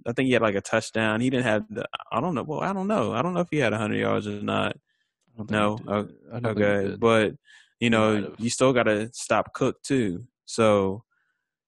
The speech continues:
Speaker 1: I feel like they, you know, they, this might be their win this week, the, for the Vikings. I mean, shoot, just do it against the Texans. Texans are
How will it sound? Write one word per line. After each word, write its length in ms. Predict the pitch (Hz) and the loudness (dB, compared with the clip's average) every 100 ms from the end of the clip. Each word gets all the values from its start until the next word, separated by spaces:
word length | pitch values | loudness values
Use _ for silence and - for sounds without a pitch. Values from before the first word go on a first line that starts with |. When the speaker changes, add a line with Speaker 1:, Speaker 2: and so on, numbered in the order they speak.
| _ _ _ - | _ _ _ -6
Speaker 1:
I 80 | |
feel 180 | 113 175 | -2 0
like 180 | 180 151 | 2 4
they, 160 | 151 143 | 4 2
you 140 | - | 2
know, 200 | 147 120 | 2 2
they, 240 | 117 120 110 | 2 0 0
this 360 | 85 123 165 | 0 0 0
might 200 | 165 147 | 2 4
be 120 | 135 131 | 4 6
their 220 | 120 110 | 6 6
win 500 | 104 117 104 92 - - | 4 2 2 -2 -8 -6
this 280 | 104 - | -4 -4
week, 300 | 101 98 - - | -4 -4 -4 -8
the, 80 | |
for 200 | 101 - | -4 0
the 80 | 107 | 0
Vikings. 680 | 104 95 92 - - 143 - _ _ _ _ _ _ | 2 0 -2 -10 -14 -16 -18 _ _ _ _ _ _
I 60 | 113 | -6
mean, 420 | 113 107 104 104 | -2 -2 -4 -6
shoot, 400 | 107 - 120 101 | -8 -2 0 0
just 180 | 98 101 | -4 -4
do 140 | 104 113 | 0 2
it 60 | |
against 240 | 110 110 - | 2 -2 -6
the 60 | |
Texans. 460 | 101 113 110 104 98 | -2 -2 -2 -4 -2
Texans 440 | 113 113 113 101 | -2 -2 -6 -4
are 420 | 101 101 101 98 | -2 -2 -2 -4